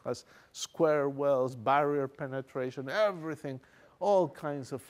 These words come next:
dynamics is in that equation.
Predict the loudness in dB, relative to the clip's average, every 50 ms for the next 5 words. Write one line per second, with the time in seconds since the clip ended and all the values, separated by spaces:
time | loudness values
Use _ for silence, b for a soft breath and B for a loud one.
0 | -20 b b b b b b b b -2 0 0 0 -2 -4 -6 -4 -4 -4 -6
1 | -8 -10 -14 -16 -18 -20 -16 -14 -12 -12 -10 -10 -8 -8 -4 0 2 2 2 2
2 | 0 -4 -8 -4 -2 -2 -2 -4 -6 -12 -16 -20